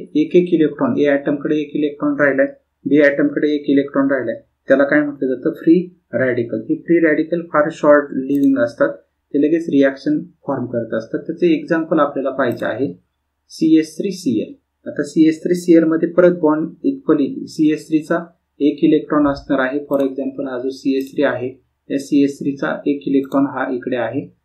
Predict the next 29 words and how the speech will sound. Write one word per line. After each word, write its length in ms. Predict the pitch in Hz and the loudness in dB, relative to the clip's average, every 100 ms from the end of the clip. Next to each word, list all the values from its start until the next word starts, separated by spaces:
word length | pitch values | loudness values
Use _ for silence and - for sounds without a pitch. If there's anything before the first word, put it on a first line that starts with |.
| _ 117 | _ -4
आणि 160 | 127 | -4
दुसरा 340 | 139 147 180 175 | -4 -4 -2 -2
सीएल 380 | - 156 156 | 0 0 2
आहे, 240 | 127 110 123 - _ _ - | 0 -2 -6 -8 _ _ -6
त्या 80 | |
सीएल 320 | 143 165 156 147 | -4 2 2 2
चा 160 | 165 | -2
एक 260 | 151 143 143 | -2 -2 -2
electron 360 | 139 135 139 | -2 -2 -2
आपल्याला 300 | 123 120 117 | -4 -4 -2
इथे 200 | 117 - | -2 -2
पाहायला 240 | 123 113 107 | -4 -4 -4
मिळतो. 300 | 104 - - - _ _ - | -10 -14 -18 -20 _ _ -2
परत 180 | 156 156 | 0 2
bond 260 | 160 160 | 2 2
break 280 | 160 165 - | 2 0 2
करा, 200 | 160 160 - _ _ 131 | -2 -2 -6 _ _ 0
Bond 260 | 143 147 | 2 4
break 240 | 156 160 - | 4 2 2
केल्यानंतर 560 | 151 151 151 147 165 135 | 0 2 0 0 0 2
bond 280 | 139 147 - - _ - 139 | 2 2 2 -10 _ -4 -2
at 120 | 143 | -2
the 100 | 165 165 - | -4 -4 2
center 360 | 165 156 180 175 | 2 4 4 4
ला 80 | 160 | 2
आपल्याला 320 | 139 139 139 | 0 -2 -2
break 340 | 139 135 131 | 0 0 0
करायचा 380 | 127 117 110 113 | -2 -2 -2 -4
आहे. 340 | 110 110 87 | -4 -8 -14